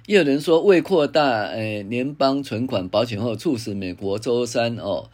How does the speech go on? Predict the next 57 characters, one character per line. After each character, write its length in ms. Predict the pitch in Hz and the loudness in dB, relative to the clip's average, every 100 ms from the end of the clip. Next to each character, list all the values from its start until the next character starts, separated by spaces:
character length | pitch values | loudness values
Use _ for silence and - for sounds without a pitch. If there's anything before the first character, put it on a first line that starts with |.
| - _ | -20 _
急 240 | - 127 | -2 0
空， 300 | 135 147 135 | 2 0 0
呃， 160 | - 110 | -2 0
翻 220 | 147 147 | 2 2
空 180 | 139 143 | 2 -2
急 180 | 117 110 | -2 -2
泻。 260 | 131 104 - | -2 -2 -4
周 220 | - 180 185 | 4 6 6
四， 280 | 208 151 | 4 4
哈， 260 | 110 110 - - - - | 4 0 -2 -8 -18 0
紧 200 | 139 127 | 2 4
急 200 | 135 156 | 2 2
修 200 | 180 160 | 4 6
改 200 | 131 104 | 4 2
关 180 | 135 139 | 2 0
键 240 | 147 120 | 0 0
证 160 | 120 101 | -2 -2
词， 140 | 101 | -4
哦， 220 | - 139 | 0 0
证 200 | 123 185 | 4 2
词 140 | 143 127 | 2 -2
还 60 | |
可 100 | 135 | 0
以 40 | 117 | 0
修 200 | 135 123 | 0 0
改 220 | 110 - | -2 -4
呢， 80 | 78 87 _ _ _ - - | -10 -16 _ _ _ -20 -2
企 240 | - 185 | 4 4
图 200 | - 127 | 4 0
提 240 | - 131 139 | 0 0 4
振 280 | 160 131 | 4 4
市 160 | 127 151 | 0 -2
场 220 | 117 101 - - | -2 -2 -8 -8
信 240 | - 131 | 0 0
心。 160 | 117 131 | 2 2
有 160 | 151 | 4
没 100 | 151 | 6
有？ 200 | 185 123 - | 8 6 2
市 160 | - 196 | -2 2
场 160 | 147 | 4
听 160 | 147 170 | 4 4
他 120 | 170 | 2
的 120 | 156 | 2
吗？ 160 | 139 123 | 0 -2
听 200 | - 139 | -2 -4
他 200 | 135 127 | -2 -2
的。 200 | 113 110 - - - 165 - | 0 -2 -4 -16 -20 -20 -8
好， 240 | 104 98 - - | -6 -6 -8 -8
他 160 | - 196 | 4 6
于 100 | 185 | 6
周 200 | 202 185 | 6 4
四 160 | 196 160 | 4 0
增 200 | 165 160 | 0 4
加 200 | 151 147 | 4 6
证 180 | 156 | 2
词 160 | 120 110 | 0 -4
说， 240 | 110 127 | 0 0